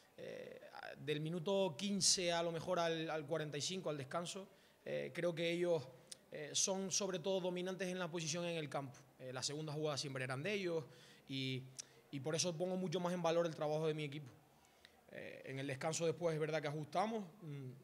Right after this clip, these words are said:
y mejoramos, mejoramos, mejoramos. Eh, sin, sin tener un fútbol, eh, excelso, eh, sin, sin, sin que a lo mejor fuésemos dominantes en cuanto a ahí,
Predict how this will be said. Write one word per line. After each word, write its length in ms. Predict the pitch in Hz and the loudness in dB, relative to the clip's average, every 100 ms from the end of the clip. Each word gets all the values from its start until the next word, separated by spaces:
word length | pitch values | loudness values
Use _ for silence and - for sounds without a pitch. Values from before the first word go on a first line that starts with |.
| - - - | -20 -20 -10
y 80 | 143 | -6
mejoramos, 460 | 139 151 139 147 - - | -4 -2 -2 -6 -14 -16
mejoramos, 440 | 131 123 135 143 113 - | -12 -8 -6 -8 -10 -14
mejoramos. 440 | 127 123 131 143 110 113 | -10 -6 -6 -6 -10 -14
Eh, 340 | 117 113 - | -14 -14 -8
sin, 340 | - - 151 151 | -2 -2 -2 -2
sin 220 | - 151 | -2 0
tener 200 | 147 165 | -2 -2
un 100 | 180 | -2
fútbol, 580 | - 185 175 170 160 135 - - - | -2 -2 0 2 2 -2 -8 -20 -16
eh, 300 | 160 143 139 131 | -10 -8 -6 -4
excelso, 760 | 123 180 180 - 175 165 151 | -2 0 0 -2 0 0 0
eh, 300 | 135 131 127 | -2 -4 -4
sin, 320 | - 143 143 | -2 -2 -4
sin, 380 | 135 151 147 143 131 - - | -4 -4 -4 -8 -10 -18 -8
sin 320 | - - 156 | -2 0 0
que 80 | 151 | -2
a 40 | 151 | 0
lo 60 | |
mejor 280 | 147 139 175 | 0 2 0
fuésemos 400 | 139 165 175 160 | 0 -4 -2 0
dominantes 480 | 165 165 165 170 151 | 0 0 -2 -2 -4
en 80 | 151 | -2
cuanto 340 | 160 151 147 | -2 -2 0
a 40 | |
ahí, 180 | 143 180 | 0 -2